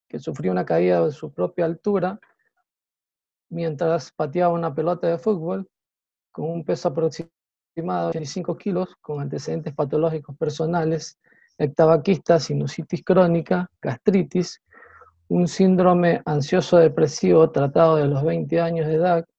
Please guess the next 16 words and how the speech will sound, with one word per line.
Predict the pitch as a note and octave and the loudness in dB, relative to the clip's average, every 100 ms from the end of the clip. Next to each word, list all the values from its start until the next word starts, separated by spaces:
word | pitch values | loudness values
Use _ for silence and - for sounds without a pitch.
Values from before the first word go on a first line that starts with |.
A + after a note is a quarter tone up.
| _ _ | _ _
con | C#3+ C3 | -10 -8
clonazepam | C#3+ C#3 C#3+ D3+ D3 - E3 E3+ - _ _ | -6 -6 -6 -6 -6 -4 -4 -4 -10 _ _
cada | - D3 D3+ | -4 -4 -2
noche. | F3+ F#3 - D#3+ - _ _ _ _ _ _ | -2 -4 -6 -12 -12 _ _ _ _ _ _
Vemos | - D#3+ E3+ D#3+ | -2 0 0 0
la | D#3+ | 0
radiografía | D3+ D3+ D#3 C#3+ C3+ E3+ | 2 2 2 0 0 0
panorámica | E3+ D3+ D#3 E3+ E3+ D#3 E3 | 0 -4 -2 -2 -2 -2 0
de | E3 | 0
pelvis, | - F#3 E3+ F3+ F3 _ _ _ | 0 -2 -2 -4 -8 _ _ _
donde | C#3+ D3+ D3 D3+ | -10 -6 -2 -2
evidenciamos | D3+ D#3 D#3 - G3+ F3 F3 E3+ - _ _ | -2 -4 -4 -2 -2 0 -4 -6 -16 _ _
una | E3 E3 | -8 -8
fractura | C#3+ D#3 C#3 F3+ E3+ | -6 -8 -4 -4 -2
subtrocantérica | C#3 - F3 _ E3 D3 D#3 D#3 F#3 E3+ D#3+ D#3 D#3+ E3+ _ _ _ _ _ _ _ _ _ _ | -4 -12 -16 _ -4 -4 -6 -6 -4 -2 -4 -2 -2 -4 _ _ _ _ _ _ _ _ _ _
derecha. | D#3+ D#3+ G3+ D#3 - F3+ | 2 2 2 -2 -4 -6